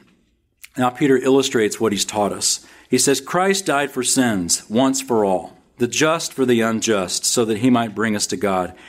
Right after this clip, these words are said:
having been put to death in the flesh, but made alive in the spirit."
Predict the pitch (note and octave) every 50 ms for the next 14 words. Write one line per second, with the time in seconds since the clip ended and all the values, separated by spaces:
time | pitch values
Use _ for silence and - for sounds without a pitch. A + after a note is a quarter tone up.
0 | - - - - C#3 C#3 D3+ C#3+ C3+ B2 C3 A#2+ A#2 B2 - D#3+ D#3 - B2+ G#2
1 | A#2+ B2+ B2+ C3 C3 - - - A#2+ G#2+ G2 F#2+ F#2+ - - B2 B2+ C#3 D#3 -
2 | - - - - _ _ _ _ _ _ _ - A#2+ A2 G#2+ A2+ A#2 A2+ G#2+ G#2
3 | G2+ G2+ G2+ G#2+ A2 A2+ A#2 A#2 A2+ A2 - - _ - A#2 G#2+ G2+ G2 F#2 F#2+
4 | - - - - - - F2+ D#2+ - - - - - -